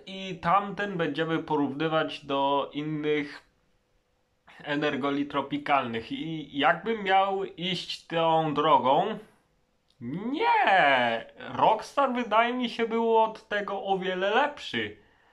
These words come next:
Tych tropikalnych smaków, na przykład mamy wiedźmińskiego Oshi,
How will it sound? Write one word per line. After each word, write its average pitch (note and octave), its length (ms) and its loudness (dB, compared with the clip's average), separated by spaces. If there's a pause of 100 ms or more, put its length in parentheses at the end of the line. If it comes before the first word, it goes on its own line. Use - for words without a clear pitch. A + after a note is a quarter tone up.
(2000)
Tych - 500 -12 (880)
tropikalnych G3+ 1400 -2
smaków, E3+ 600 -2
na D3+ 100 0
przykład E3 420 -4
mamy E3 540 -2
wiedźmińskiego D#3 1200 -4
Oshi, D#3+ 680 0